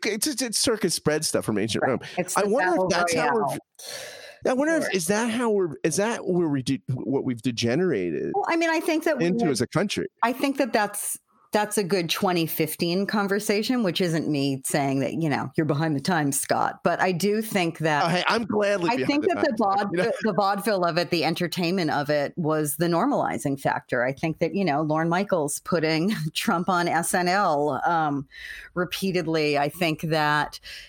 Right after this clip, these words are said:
Speaker 2: you know, the notion of people feeling like there was finally some fun and reality T V in their politics I think that, that, that opened the door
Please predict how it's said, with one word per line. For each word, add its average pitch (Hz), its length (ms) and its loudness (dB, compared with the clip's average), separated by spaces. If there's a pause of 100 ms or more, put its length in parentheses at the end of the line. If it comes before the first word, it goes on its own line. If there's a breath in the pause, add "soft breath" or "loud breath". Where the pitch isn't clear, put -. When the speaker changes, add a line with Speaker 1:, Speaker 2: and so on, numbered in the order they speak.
Speaker 2:
you 196 80 2
know, 156 220 2
the 170 160 0
notion 170 420 0
of 165 160 -2
people 170 260 0
feeling 165 400 0
like 160 220 0
there 160 80 2
was 156 160 -2
finally 156 500 0
some 151 320 0
fun 165 560 0
and 147 340 0
reality 156 580 2
T 170 200 -2
V 170 180 0
in 160 120 2
their 143 120 2
politics 160 1040 -2 (400 loud breath)
I 170 100 2
think 180 340 0
that, 180 140 0 (120)
that, 165 420 2 (120)
that 170 380 0 (140)
opened 170 580 0
the 160 100 0
door 139 420 0